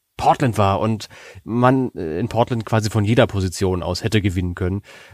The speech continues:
weil alle sowieso so langsam fahren in den ersten zwanzig Runden.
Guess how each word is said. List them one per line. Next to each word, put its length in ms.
weil 240
alle 240
sowieso 420
so 160
langsam 380
fahren 220
in 100
den 100
ersten 300
zwanzig 400
Runden. 320